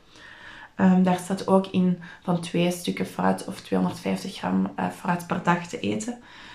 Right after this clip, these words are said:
Ehm, driehonderd gram groente per dag. Daar een quick win kan bijvoorbeeld zijn, hè, eet een tasje soep bij je, eh, broodmaaltijd, volkoren broodmaaltijd. Eet een salade bij je maaltijd, zodat we aan die driehonderd gram groente per dag komen.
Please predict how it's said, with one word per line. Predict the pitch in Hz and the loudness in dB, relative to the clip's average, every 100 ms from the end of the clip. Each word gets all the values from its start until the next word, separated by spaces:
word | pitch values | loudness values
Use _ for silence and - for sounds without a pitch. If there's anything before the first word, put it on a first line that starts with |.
| - | -12
Ehm, | - 185 180 | 0 2 2
driehonderd | 175 190 185 180 - | 4 6 6 4 0
gram | - 175 | 0 0
groente | 170 175 190 - | 2 4 4 2
per | - 196 | 0 0
dag. | 208 - - - - - - | 0 -4 -10 -20 -20 -20 2
Daar | 190 180 190 | 8 8 8
een | 180 | 4
quick | 190 190 - | 2 2 2
win | 180 185 | 0 0
kan | - 180 | 0 -2
bijvoorbeeld | 170 180 175 180 170 | 0 -2 0 0 -2
zijn, | - 180 190 190 | 0 2 2 4
hè, | 190 - - - | 0 0 -12 -6
eet | - 190 | -2 2
een | 190 | 2
tasje | 196 196 190 | 2 0 -2
soep | - - 196 - - - | -4 0 0 -2 -10 -4
bij | 180 180 190 | 0 2 2
je, | 196 | 0
eh, | - 185 185 | 0 -2 -2
broodmaaltijd, | 185 180 180 - 196 190 - 208 214 - _ - - | 0 2 2 2 2 2 2 0 0 -8 _ -20 -2
volkoren | 170 170 165 170 | 0 4 6 6
broodmaaltijd. | 170 170 170 185 180 202 - - _ _ _ _ _ - - - - | 4 2 4 0 2 -4 -6 -14 _ _ _ _ _ -20 -20 -18 4
Eet | 190 185 | 6 6
een | 175 | 4
salade | - 196 175 180 190 | 4 6 8 8 8
bij | 185 180 | 6 4
je | 175 | 4
maaltijd, | 175 170 180 185 196 190 - - - - - | 2 4 2 2 2 0 -2 -16 -20 -20 -10
zodat | - 185 190 | 0 4 6
we | - | 6
aan | 165 | 6
die | 185 | 6
driehonderd | 170 175 175 170 - | 6 6 4 4 0
gram | 185 170 | 0 2
groente | 165 170 170 | 4 2 2
per | - 180 | 0 -2
dag | 175 190 - | 0 0 0
komen. | - 220 226 240 | 2 6 6 2